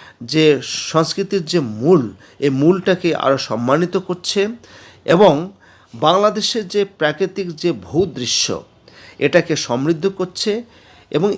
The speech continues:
এই নিশ্চয়তা প্রদান করছে যে লোকসঙ্গীত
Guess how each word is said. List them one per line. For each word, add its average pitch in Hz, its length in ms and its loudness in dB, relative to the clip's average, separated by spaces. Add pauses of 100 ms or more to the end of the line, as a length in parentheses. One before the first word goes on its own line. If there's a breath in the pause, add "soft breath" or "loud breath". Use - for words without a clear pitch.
(100)
এই 226 220 8
নিশ্চয়তা 160 760 0
প্রদান 143 440 0
করছে 117 400 -8
যে 190 260 0 (1120 soft breath)
লোকসঙ্গীত 123 1000 0